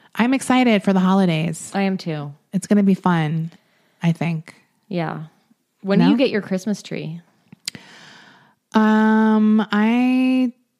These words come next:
Speaker 1: don't really have, I'm not, I don't have, like, a thing.
Speaker 2: Yeah.
Speaker 1: Like, we gotta get it the day after Christmas, everybody, or
Speaker 2: Thanksgiving?
Speaker 1: everything's ruined. <laughs> Yeah, Thanksgiving. They're kind of expensive.
Speaker 2: They are expensive.
Speaker 1: Uh,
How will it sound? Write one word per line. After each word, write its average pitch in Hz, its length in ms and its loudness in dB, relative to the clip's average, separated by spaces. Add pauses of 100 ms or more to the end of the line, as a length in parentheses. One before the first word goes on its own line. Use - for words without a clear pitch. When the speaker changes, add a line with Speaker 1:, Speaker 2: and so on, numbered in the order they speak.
(160)
Speaker 1:
don't 214 200 0
really 214 220 2
have, 185 600 -4 (280)
I'm 185 140 2
not, 196 200 0
I 190 140 0
don't 202 160 -2
have, 185 240 -2
like, 175 140 -2
a 170 60 -2
thing. 156 600 -4
Speaker 2:
Yeah. 180 300 -2
Speaker 1:
Like, 180 200 -2
we 190 60 -2
gotta 208 200 0
get 254 160 0
it 254 60 -4
the 247 80 0
day 269 220 2
after 285 220 -2
Christmas, 339 480 0
everybody, 294 560 0
or - 20 2
Speaker 2:
Thanksgiving? 330 380 4
Speaker 1:
everything's 381 540 2
ruined. 403 680 2
<laughs> - 160 -18
Yeah, 254 200 2
Thanksgiving. 220 800 -2 (600)
They're 294 180 2
kind 392 200 0
of 440 60 -4
expensive. 285 800 -2 (240)
Speaker 2:
They 233 160 0
are 311 260 -2
expensive. 135 800 -14 (420)
Speaker 1:
Uh, 202 360 2